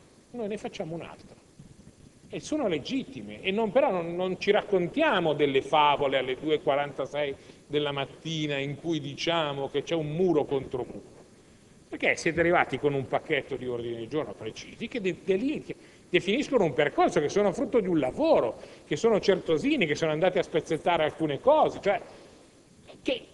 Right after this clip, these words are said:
che tutto hanno, salvo che l'idea di costruire un percorso e un territorio comune di condivisione. Avete chiesto una convocazione di un consiglio comunale, non mi risulta che abbiate chiesto ai capigruppo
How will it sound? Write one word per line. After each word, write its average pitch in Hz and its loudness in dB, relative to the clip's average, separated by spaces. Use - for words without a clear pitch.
che - -14
tutto 359 6
hanno, 262 4
salvo 226 4
che 170 2
l'idea 185 6
di 180 -2
costruire 156 4
un 175 4
percorso 208 6
e 190 6
un 160 0
territorio 160 4
comune 143 -2
di 135 -6
condivisione. - -10
Avete 190 4
chiesto 160 -2
una 143 0
convocazione 123 -4
di 110 -10
un 110 -8
consiglio 101 -14
comunale, - -10
non 160 2
mi 151 2
risulta 127 0
che 135 -4
abbiate 139 0
chiesto 135 -4
ai 120 -4
capigruppo 131 -4